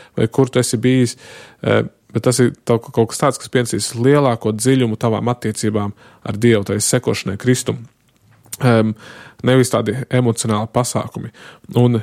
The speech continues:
sava vieta ir visam. Sava vieta ir arī slavēšanai, eh, sava vieta ir arī, arī klusumam. Citi arī pārspīlē, eh, meklējot Dieva klātbūtni klusumā, jogā, dažādās meditācijās un,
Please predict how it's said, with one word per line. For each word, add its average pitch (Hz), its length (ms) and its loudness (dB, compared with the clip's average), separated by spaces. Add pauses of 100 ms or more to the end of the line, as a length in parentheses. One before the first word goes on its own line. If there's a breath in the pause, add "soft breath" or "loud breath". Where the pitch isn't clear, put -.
(120)
sava 165 320 2
vieta 151 240 0
ir 113 80 -2
visam. 123 400 -4
Sava 135 320 2
vieta 139 220 0
ir 113 100 0
arī 113 160 -2
slavēšanai, 120 720 -2
eh, 110 320 -4
sava 113 240 0
vieta 113 320 0
ir 117 80 -10 (460 loud breath)
arī, 104 340 0
arī 123 240 -4
klusumam. 127 580 2
Citi 123 220 0
arī 113 160 0
pārspīlē, 110 720 0
eh, - 640 -4
meklējot 110 520 0
Dieva 120 320 4
klātbūtni 117 520 -2
klusumā, 127 560 0
jogā, 120 480 2
dažādās 110 560 -4
meditācijās 113 1040 0
un, 110 140 -2